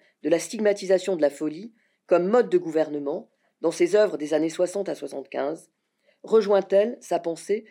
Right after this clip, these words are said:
du traitement indiciel du racisme comme mode de gouvernementalité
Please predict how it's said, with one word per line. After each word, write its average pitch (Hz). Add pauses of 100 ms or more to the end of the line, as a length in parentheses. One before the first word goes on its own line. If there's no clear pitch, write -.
(220)
du 180
traitement 196
indiciel 233
du 147
racisme 165 (300)
comme 180
mode 262
de -
gouvernementalité 156